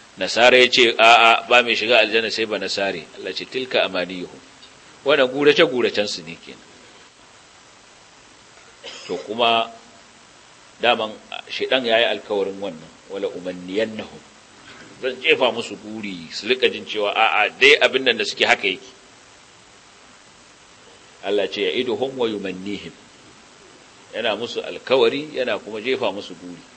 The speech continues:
To shine Allah ya ce, "Wartabtum wa gharratkumul amaniyu hatta jaa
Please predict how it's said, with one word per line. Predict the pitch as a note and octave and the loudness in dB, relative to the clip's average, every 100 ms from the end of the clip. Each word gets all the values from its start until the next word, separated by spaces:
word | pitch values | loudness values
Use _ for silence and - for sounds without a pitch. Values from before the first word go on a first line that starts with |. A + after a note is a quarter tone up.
| - - - - - - - - - - _ - - - - - - - - - - - - - - - - - | -20 -20 -20 -20 -20 -20 -20 -20 -20 -20 _ -20 -20 -20 -20 -20 -20 -20 -20 -20 -20 -20 -20 -20 -20 -20 -20 -18
To | |
shine | D2+ A2 A2+ A2 | -10 -4 0 2
Allah | A2 A2 G#2 | 2 2 2
ya | |
ce, | G2+ | 0
"Wartabtum | G2+ F2+ - A#2+ A#2+ A#2+ G2+ | -2 -2 -2 -4 -4 -10 -6
wa | F#2 | -6
gharratkumul | F#2 F2+ G2 - B2 A2+ G2+ | -6 -4 -6 -6 -6 -6 -4
amaniyu | F#2+ F#2+ F#2 G#2+ G2+ | -4 -4 -6 -6 -6
hatta | - G2+ - F#2 | -6 -8 -6 -4
jaa | F2+ A2 G2 | 0 0 2